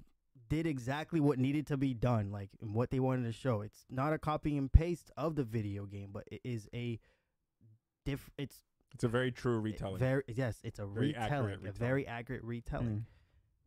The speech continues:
Speaker 1: Like, I, I don't know what else to say, because for me, the game is a ten out of ten, and they
Speaker 2: Yeah.
Speaker 1: retold it very well. Ten out of ten.
Speaker 3: Fair.
Speaker 1: <laughs> You know?
Speaker 2: Cool.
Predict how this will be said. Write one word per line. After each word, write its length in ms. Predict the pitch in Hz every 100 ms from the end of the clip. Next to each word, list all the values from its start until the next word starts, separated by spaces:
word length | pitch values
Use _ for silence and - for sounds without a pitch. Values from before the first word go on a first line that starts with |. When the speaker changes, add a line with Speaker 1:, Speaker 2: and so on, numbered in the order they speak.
| _ _ _ _ _ _
Speaker 1:
Like, 220 | 127 135 - -
I, 520 | - _ _ _ 170
I 20 |
don't 120 | 220
know 60 | 208
what 120 | 208
else 120 | 202 185
to 40 |
say, 120 | 247
because 340 | 196 135 147 131
for 140 | 160
me, 320 | 190 233 185 -
the 200 | 117 131
game 280 | 117 202 180
is 120 | 113
a 80 | 107
ten 180 | 104 104
out 80 | -
of 80 | 90
ten, 200 | - - _ _ _ _ _ _ _ _
and 140 | 123 110
they 60 |
Speaker 2:
Yeah. 60 | 101
Speaker 1:
retold 460 | 143 113 120 214 135
it 180 | 110 - _ _ _ _ _ _ _ -
very 420 | 107 127 123 123
well. 360 | 117 101 110 - _ _ _ _ _
Ten 160 | - 95
out 120 | 104
of 80 | 123
ten. 140 | 415 440 _ _ _ _ _ _ _ _ _ _ _ _ _ _ _ _ _ _ _
Speaker 3:
Fair. 220 | - 170 135 -
Speaker 1:
<laughs> 320 | 120 - -
You 280 | 139 120 135
know? 120 | 127
Speaker 2:
Cool. 240 | 165 147